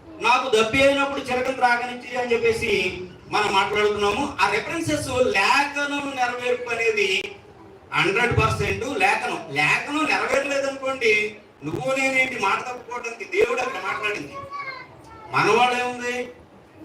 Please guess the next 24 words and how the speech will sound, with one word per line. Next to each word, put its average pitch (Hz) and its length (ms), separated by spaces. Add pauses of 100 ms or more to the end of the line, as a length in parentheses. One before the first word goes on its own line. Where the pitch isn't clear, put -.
సూపర్ 208 260
సిక్స్ - 240
అంటారు, 226 400
నవరత్నాలు 214 540
అంటారు, 226 200
అవి 214 180
అంటారు, 226 260
ఇవి 220 140
అంటారు. 196 240
వాళ్ళు 196 280
గుర్తుండియో 226 540
గుర్తుండవో, 220 500
మళ్ళీ 196 420 (1120)
వాళ్ళ 185 140
వర్క్ 202 280
అయిపోయింది 240 340
అనుకోండి, 240 680
మళ్ళీ 202 240
వాళ్ళకు 214 320
గుర్తుండియో 220 480 (840)
గుర్తుండదు. 233 420
ఇక్కడ 208 280
దేవుడు 262 440
మాట్లాడేది, 277 640